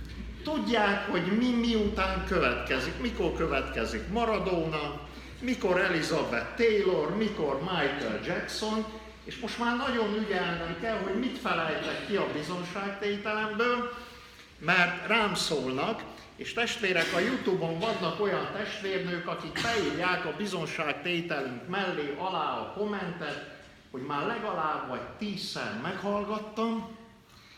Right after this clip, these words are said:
írják, és még mindig olyan örömet jelent, hogy hallgatom.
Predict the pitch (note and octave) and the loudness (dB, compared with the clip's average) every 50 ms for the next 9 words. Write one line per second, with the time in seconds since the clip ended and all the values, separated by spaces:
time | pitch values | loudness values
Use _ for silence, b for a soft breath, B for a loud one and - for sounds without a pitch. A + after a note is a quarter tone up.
0 | B B - F3 G#3 A3+ A3 G#3 F#3 E3+ E3 D#3 D3+ - - B B B B B | B B -4 -2 0 0 2 2 2 2 2 2 0 -4 -8 B B B B B
1 | B B B - - C#3 D3 D3+ D3 C#3 D3 D3 - - - - - - B2+ C3+ | B B B -8 -2 0 2 2 2 2 0 -4 -6 -8 -10 -14 -14 -12 -8 -4
2 | D#3 D#3+ D#3 D#3+ F3+ A#3 C4 C4+ A#3+ F3 F3+ E3+ F3+ G3 G3 F3+ D#3+ D3 D3+ E3 | -2 -2 -2 0 0 0 0 0 0 0 0 0 0 0 2 2 2 0 0 0
3 | E3 D#3 D3 C3+ C3 A#2+ A2+ A2 - D3+ D3 C#3 C3 A#2+ A#2+ A#2 A#2 A#2 G#2 G2+ | 0 2 0 0 -2 -4 -6 -4 -2 0 0 0 0 -2 -4 -6 -6 -8 -8 -8
4 | - - G#2+ G2+ F#2 F2+ E2+ E2+ - - - - | -8 -8 -8 -8 -8 -10 -12 -14 -16 -16 -20 -20